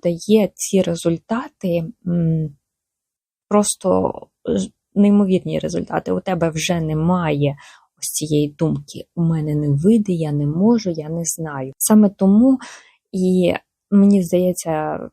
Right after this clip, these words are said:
це дуже важливо робити: ось прокачувати себе, створювати собі такі челенджі, щоб виходити за свої межі.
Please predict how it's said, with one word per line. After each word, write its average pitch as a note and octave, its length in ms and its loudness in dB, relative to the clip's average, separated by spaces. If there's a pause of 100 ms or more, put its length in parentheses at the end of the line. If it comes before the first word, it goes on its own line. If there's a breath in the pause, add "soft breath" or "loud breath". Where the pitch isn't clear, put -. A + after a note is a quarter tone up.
(480)
це F#3 260 0 (160)
дуже G3+ 420 0 (420)
важливо E3+ 540 0
робити: D#3+ 720 -2
ось F3+ 140 -6
прокачувати E3+ 760 -4
себе, D#3+ 400 -2
створювати F3 640 0
собі D#3+ 240 -8
такі - 260 -20
челенджі, G3 540 2
щоб E3+ 340 -2
виходити D#3+ 680 -4
за D3+ 180 -8
свої D#3 280 -4
межі. D3 380 -2